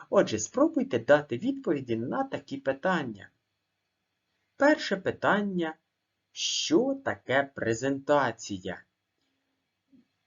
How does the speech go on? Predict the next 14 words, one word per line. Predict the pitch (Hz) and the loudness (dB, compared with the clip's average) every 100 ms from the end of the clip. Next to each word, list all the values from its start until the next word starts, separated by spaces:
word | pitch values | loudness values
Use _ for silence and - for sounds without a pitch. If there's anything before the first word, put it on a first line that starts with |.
| _ | _
Що | - - - 151 233 | -12 -10 4 6 6
таке | 240 240 254 - | 2 0 -2 4
комп'ютерна | 294 294 277 151 151 135 117 107 98 | 6 6 2 -2 -2 0 -2 0 -4
презентація? | 98 98 101 95 92 90 - - 95 95 _ _ _ _ _ _ _ _ _ _ | -4 -6 -6 -8 -8 -12 -12 -14 -16 -20 _ _ _ _ _ _ _ _ _ _
Які | 175 220 - 185 113 - | 4 4 4 0 0 0
основні | 120 - 135 120 107 98 | -2 0 0 0 0 0
етапи | 110 92 - | 0 -2 -2
роботи | 95 92 101 185 254 - 254 - _ _ _ _ | -4 -2 4 6 6 2 0 -2 _ _ _ _
з | 110 202 269 - | -10 -6 -6 -4
презентацією? | - 151 147 147 117 113 98 - 95 90 87 - - _ _ _ _ _ _ _ _ _ _ _ _ _ _ _ _ | -2 0 2 0 0 0 0 -2 -6 -6 -8 -14 -20 _ _ _ _ _ _ _ _ _ _ _ _ _ _ _ _
Для | 208 285 | 10 10
чого | 285 170 117 98 | 10 4 4 -2
призначений | - 101 - 104 175 190 240 240 240 | -4 -4 -4 0 0 -2 -8 -8 -10
редактор | - 175 180 107 - 98 | -6 -4 -2 -4 -8 -14